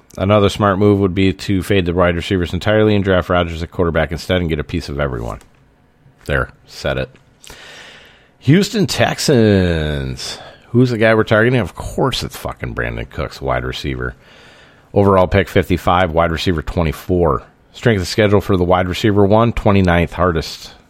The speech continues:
on the board. The fact that Brandon Cooks has never been popular in drafts to sustain a shot at being drafted in the third round consistently is absurd. Outside of two thousand nineteen and his rookie year in two thousand fourteen, he has, he has made incredibly consistent,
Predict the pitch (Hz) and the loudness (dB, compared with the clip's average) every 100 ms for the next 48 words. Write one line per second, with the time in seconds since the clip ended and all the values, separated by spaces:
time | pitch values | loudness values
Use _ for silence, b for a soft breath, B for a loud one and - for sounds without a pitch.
0 | _ _ - 78 76 73 76 76 64 B | _ _ -6 -4 -2 -2 -2 -2 -2 B
1 | B B B B - - 117 117 95 104 | B B B B -4 0 2 2 2 2
2 | 101 117 101 92 82 92 92 92 92 90 | 2 0 2 0 0 2 4 4 2 0
3 | 92 87 92 87 80 80 80 - 85 - | 0 0 0 0 0 0 0 -2 -8 -8
4 | - - 95 95 73 - - 101 101 - | -10 -2 0 0 -2 -4 -2 0 0 -2
5 | 82 92 85 82 78 87 82 76 87 80 | -2 0 2 2 0 0 -2 -2 -2 -2
6 | 80 78 78 - 76 - 60 80 69 71 | -2 -4 -6 -10 -10 -8 -6 -4 -4 -6
7 | 64 - 101 98 B B B B B 92 | -4 2 2 2 B B B B B -2
8 | - 95 85 - 90 92 87 90 85 101 | 2 2 0 0 2 2 2 0 0 0
9 | 90 78 95 - 85 82 73 87 78 71 | -2 -2 -4 -2 -2 -2 -4 -2 -2 -4
10 | 73 113 101 - 82 90 90 76 _ _ | -4 -2 -2 0 0 2 0 -2 _ _
11 | _ - - 92 90 82 92 90 87 87 | _ -12 -4 0 0 2 2 2 0 -6
12 | - - - - - 101 104 90 - 110 | -12 -14 -16 -14 -2 0 2 0 -2 -6
13 | - 90 - 90 - 90 | -4 -8 -4 -6 -4 -10